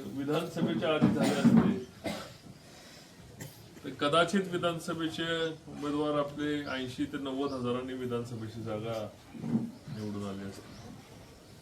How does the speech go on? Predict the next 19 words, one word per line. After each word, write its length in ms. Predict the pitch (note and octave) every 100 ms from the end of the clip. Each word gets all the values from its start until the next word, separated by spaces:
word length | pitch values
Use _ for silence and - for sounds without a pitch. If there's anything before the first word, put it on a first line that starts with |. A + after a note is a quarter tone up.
| - - - - -
गेल्या 240 | B2 C3+ C#3+
काही 300 | C#3+ C#3+ D3
दिवसातून 640 | D3+ C#3 D3+ - D3 C#3+
राष्ट्रवादी 440 | C3+ - D3 C#3+
शरद 260 | C#3+ C#3+ C3+
पवार 600 | C3+ C#3+ C#3+ C#3 B2 A#2
या 60 | C3+
पक्षातून 560 | C3 B2+ - C#3 - F#2+ - - - - - - - - - - - - - A#2
आणि 160 | A#2+ C3
या 80 | C#3
तिन्ही 320 | B2+ D3 F3
भावांना 420 | E3 D3 D3 D3+
मानणारे 400 | D3+ D3 C#3+ C#3
तर 160 | C#3 C3+
जवळपास 500 | C#3+ C#3+ D3 D3 -
साठ 140 | C#3 C3
ते 80 | D3+
सत्तर 380 | - C#3 - F3
हजार 400 | C#3+ A#2+ C#3+ D3+